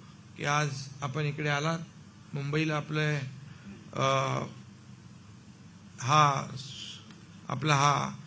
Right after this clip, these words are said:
अमृत महोत्सवी कार्यक्रम करण्याची संधी मिळाली, त्याबद्दल आयोजकांना देखील मनापासून मी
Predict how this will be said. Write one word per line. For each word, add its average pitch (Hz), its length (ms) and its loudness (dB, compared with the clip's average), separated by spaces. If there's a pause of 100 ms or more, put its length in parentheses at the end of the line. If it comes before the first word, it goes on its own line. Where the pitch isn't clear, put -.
(480)
अमृत 156 360 6
महोत्सवी 151 500 6
कार्यक्रम 156 580 4
करण्याची 151 460 2
संधी 151 320 4
मिळाली, 147 380 8 (960)
त्याबद्दल 156 680 2 (380)
आयोजकांना 165 640 8
देखील 160 300 4
मनापासून 151 580 -2
मी 143 280 -2